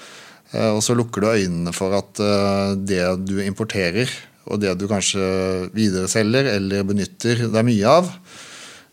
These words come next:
eh, det produseres under helt uakseptable forhold.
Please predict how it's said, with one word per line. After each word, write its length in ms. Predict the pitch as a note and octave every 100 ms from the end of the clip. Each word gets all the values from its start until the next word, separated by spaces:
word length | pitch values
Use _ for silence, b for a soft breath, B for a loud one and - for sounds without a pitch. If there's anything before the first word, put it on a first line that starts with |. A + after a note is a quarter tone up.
| _
eh, 500 | - A2+ A2 G#2+ A2 A2+
det 220 | G#2+ F#2+
produseres 640 | - A2 - G2 F2 F2+ G#2
under 140 | G#2
helt 180 | G#2 F#2
uakseptable 640 | G#2+ F#2 F2+ F2 F2+ F2+
forhold. 360 | G2 F#2+ F2+ G2